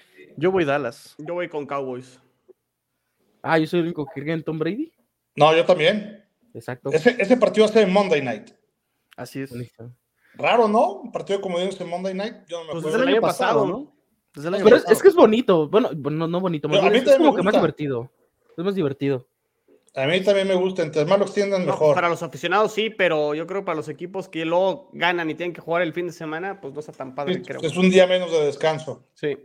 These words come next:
Speaker 3: Igual y el, el año pasado los que jugaron en lunes terminaron jugando en domingo o sábado.
Speaker 2: Tienen que jugar el domingo, pero
Speaker 4: Es lo mismo.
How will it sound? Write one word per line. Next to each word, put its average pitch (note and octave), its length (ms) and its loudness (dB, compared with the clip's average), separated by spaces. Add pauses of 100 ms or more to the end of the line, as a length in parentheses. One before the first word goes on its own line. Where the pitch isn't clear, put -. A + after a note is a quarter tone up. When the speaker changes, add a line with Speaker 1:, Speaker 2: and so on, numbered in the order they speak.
(720)
Speaker 3:
Igual G3 280 6
y D#4+ 80 6
el, A#3+ 160 0
el F3+ 120 2
año C4+ 180 4
pasado G#3 260 0
los C4+ 120 -2
que - 80 -14
jugaron G#3 360 -4
en D3+ 160 -2
lunes G3 560 -4
terminaron D#3+ 360 -4
jugando G3 260 -2
en G3 60 -6
domingo E3+ 360 -6
o F3 40 -4
sábado. C#3+ 140 -10
Speaker 2:
Tienen A3 180 6
que - 80 -10
jugar E3+ 160 4
el F3+ 40 2
domingo, G3+ 460 2
pero D#3 840 0 (1160)
Speaker 4:
Es - 80 -10
lo C#3+ 160 -2
mismo. E3 520 -4